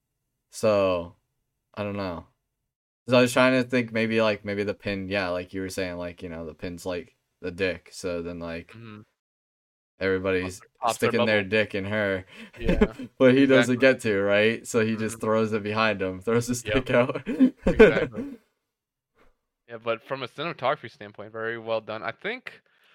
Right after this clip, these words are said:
Speaker 2: there's a lot of green screen shots that are very obvious. I, I,
Speaker 1: Yeah.
Speaker 2: I think they could have been done better,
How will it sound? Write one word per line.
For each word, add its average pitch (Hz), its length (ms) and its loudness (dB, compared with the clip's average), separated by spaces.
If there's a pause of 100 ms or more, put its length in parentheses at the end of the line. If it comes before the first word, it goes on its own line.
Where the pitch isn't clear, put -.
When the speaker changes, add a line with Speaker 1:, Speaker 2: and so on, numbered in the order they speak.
(140)
Speaker 2:
there's 156 140 -10
a - 20 -10
lot 165 220 2
of 165 100 -6
green 123 260 -6
screen 143 260 -12
shots 143 340 -4
that 113 80 -4
are 101 80 -4
very 123 200 2
obvious. 107 680 -6
I, 104 200 -10
I, 92 140 -8
Speaker 1:
Yeah. 101 320 -2 (320)
Speaker 2:
I 104 100 -10
think 117 180 -10
they 113 100 -8
could - 160 -10
have 113 80 -8
been 104 160 -12
done 101 240 -10
better, 110 420 -8